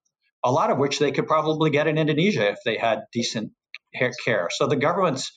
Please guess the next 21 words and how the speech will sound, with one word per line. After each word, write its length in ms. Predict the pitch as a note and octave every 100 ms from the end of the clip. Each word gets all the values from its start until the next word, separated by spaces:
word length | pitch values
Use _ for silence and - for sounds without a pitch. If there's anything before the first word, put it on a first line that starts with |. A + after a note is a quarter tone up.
| _ _ _ _ -
finally 300 | D3 D#3+ C#3
recognized 680 | A#2+ C#3+ D#3 B2 G#2+ F2+ -
that, 320 | E2+ E2 -
and 160 | G#2 G#2+
they 120 | A2+
are 340 | A#2+ B2+ B2+
allowing, 640 | G#2+ G#2+ A2+ A#2+ A2+ G#2 - _ _ _ _ _ -
um, 280 | G#2 G2 F#2+ -
hospitals 680 | - G#2 - G#2+ F#2+ F2+ -
to 80 | A#2
come 220 | - G#2
in 100 | A2
now. 220 | G#2 F2+ F#2
So 160 | -
I 60 | A#2+
think, 340 | - D3 - - _ _ _ -
you 80 | C#3+
know, 80 | B2+
once 280 | D3+ F#3
the 120 | - C#3
pandemic 720 | - C#3 B2+ C3+ D3 C#3